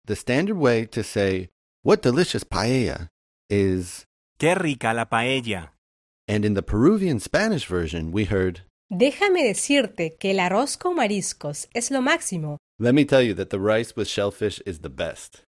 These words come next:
Speaker 1: All right, next we'll look at the way "the shellfish are exquisite" was rendered in Peruvian Spanish. Beatriz, could you repeat that one for us, please?
Speaker 3: Estas conchas no pueden estar mejores.
Speaker 1: These scallops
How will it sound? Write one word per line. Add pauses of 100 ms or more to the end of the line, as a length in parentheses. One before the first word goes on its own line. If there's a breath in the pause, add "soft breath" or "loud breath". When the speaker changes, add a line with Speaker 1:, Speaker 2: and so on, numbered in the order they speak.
(140)
Speaker 1:
All
right,
next
we'll
look
at
the
way (100)
"the
shellfish
are
exquisite" (180)
was
rendered
in
Peruvian
Spanish. (240)
Beatriz,
could
you
repeat
that
one
for
us,
please? (260)
Speaker 3:
Estas
conchas
no
pueden
estar
mejores. (120)
Speaker 1:
These
scallops